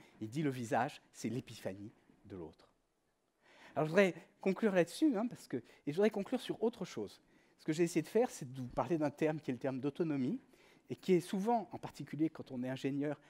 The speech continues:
assez mal utilisé. Et je vais reprendre une citation de, d'un spécialiste du langage qui s'appelait Brice Parrain, mais qui a été beaucoup reprise et attribuée à tort à Albert Camus, qu'on a mentionné tout à l'heure. « Mal nommer les choses,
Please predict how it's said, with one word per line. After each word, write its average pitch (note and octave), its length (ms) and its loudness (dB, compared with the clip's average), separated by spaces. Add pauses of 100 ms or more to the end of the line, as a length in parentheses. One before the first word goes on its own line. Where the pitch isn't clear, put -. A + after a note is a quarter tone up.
(140)
assez B2+ 240 -4
mal F3+ 200 2
utilisé. C#3+ 600 -6 (420)
Et F3+ 300 8
je - 80 -12
vais F#3+ 60 -2
reprendre B3+ 340 4
une A#3+ 100 4
citation F#3+ 640 -2 (1000)
de, D3 340 2 (240)
d'un C#3 440 -2 (420)
spécialiste D3+ 600 -2
du C3+ 140 -2
langage C#3 360 4
qui - 100 -18
s'appelait B2+ 260 -4
Brice G#3 220 -6
Parrain, E3+ 300 -2 (260)
mais C#3 60 -4
qui - 100 -2
a E3 40 4
été D#3 140 6
beaucoup A#3+ 280 4
reprise G3 560 -2 (340)
et C3+ 80 4
attribuée E3 460 4
à D3 80 8
tort E3+ 300 4
à B2+ 40 6
Albert C#3 320 4
Camus, C#3 340 2 (220)
qu'on A2 160 -6
a A2 80 0
mentionné A2+ 420 -6
tout - 200 -20
à A#2+ 80 0
l'heure. « C#3 420 -2 (920)
Mal C4+ 340 10
nommer G3+ 360 8
les F3 120 6
choses, G3+ 560 4